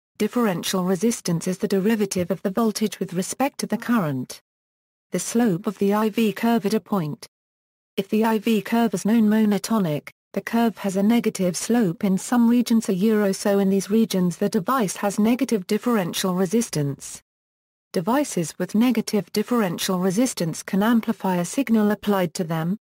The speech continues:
and are used to make amplifiers and oscillators. These include tunnel diodes, Thun diodes,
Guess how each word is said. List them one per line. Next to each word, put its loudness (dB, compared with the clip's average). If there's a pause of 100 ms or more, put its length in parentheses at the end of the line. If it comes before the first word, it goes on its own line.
(140)
and 0
are 0
used 0
to -4
make 0
amplifiers -2
and -4
oscillators. -2 (720)
These 2
include 0
tunnel -2
diodes, -2 (240)
Thun 4
diodes, 0